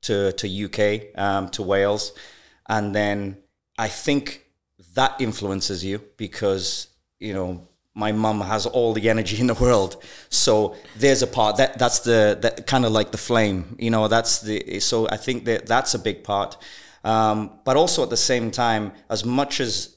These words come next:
the kind of that, she, she's also, and I always say this, my mum didn't really stand in the way of all my imagination. And I think a lot of it comes from my imagination. Um, I, I, and I mean that in a way of, um, for example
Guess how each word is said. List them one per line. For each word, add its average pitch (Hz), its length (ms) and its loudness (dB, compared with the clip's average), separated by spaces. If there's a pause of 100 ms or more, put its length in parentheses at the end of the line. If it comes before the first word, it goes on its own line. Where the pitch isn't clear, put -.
(140)
the 92 100 -10
kind 120 240 -2
of 90 140 -4
that, 101 320 -2
she, 110 380 -8
she's 107 340 -6 (100)
also, 113 600 -2 (300)
and 113 380 -6
I 117 40 0
always 131 160 0
say 127 120 0
this, 107 160 -2
my 104 140 -4
mum 117 560 -2
didn't 127 200 -4
really 117 180 -4
stand 110 360 0
in 107 60 -4
the 104 80 -2
way 98 400 0 (100)
of - 340 -6 (920)
all 120 160 4
my 113 200 4
imagination. 107 800 0 (280)
And 147 100 0
I 135 80 4
think - 280 -2
a 107 60 4
lot 143 240 4
of 113 80 -2
it 107 100 -2
comes 117 200 -2
from 107 120 -6
my 107 160 2
imagination. 107 680 -4 (280)
Um, 107 360 0 (160)
I, 101 120 -6
I, 110 180 -4 (200)
and 110 100 0
I 110 80 -2
mean 123 240 0
that 110 160 0
in 107 100 -4
a 104 60 -2
way 101 200 2
of, 95 280 -2
um, 95 240 -2
for 107 160 -6
example 104 600 -4